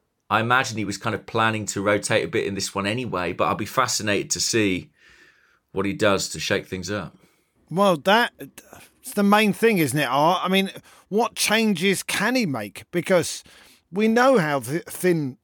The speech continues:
Speaker 2: the squad is, really. Even with the additions that we made, you know, Trossard and, uh, Kiwior,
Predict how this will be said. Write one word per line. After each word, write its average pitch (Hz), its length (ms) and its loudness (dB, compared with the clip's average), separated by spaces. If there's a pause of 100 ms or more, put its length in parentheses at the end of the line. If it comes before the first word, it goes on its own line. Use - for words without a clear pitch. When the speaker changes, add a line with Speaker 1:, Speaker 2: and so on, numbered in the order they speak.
Speaker 2:
the 151 100 -6
squad 165 580 -2
is, 202 500 -6 (120)
really. 160 540 -2
Even 220 360 2
with 214 340 2 (320)
the 180 160 6
additions 156 720 0 (300)
that 175 140 0
we 170 140 2
made, 170 440 2
you 170 80 -2
know, 139 260 0
Trossard 151 840 2
and, 123 200 -8
uh, 117 220 -6
Kiwior, 151 760 2